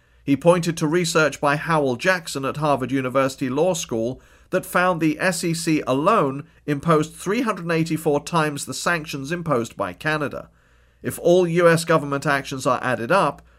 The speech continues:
the figure rises to seven hundred and eighteen times that of Canada. Public actions, however, are only part of the enforcement picture, Coffey noted.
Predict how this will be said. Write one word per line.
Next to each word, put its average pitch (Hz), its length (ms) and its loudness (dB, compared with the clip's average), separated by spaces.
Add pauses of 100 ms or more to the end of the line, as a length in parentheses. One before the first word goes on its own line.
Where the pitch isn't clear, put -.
(120)
the 127 100 -8
figure 160 320 2
rises 160 520 0
to 147 100 -8
seven 190 360 -2
hundred 165 280 -2
and 147 160 -10
eighteen 175 560 -2
times 113 400 -6
that 104 200 -4
of 101 120 -12
Canada. 82 480 -10 (400)
Public 127 340 -2
actions, 180 440 -2
however, 160 400 2
are 127 260 -2
only 156 240 2
part 196 380 2
of 151 80 0
the 147 100 -4
enforcement 139 640 -2
picture, 160 380 -4
Coffey 123 320 -4
noted. 107 480 -8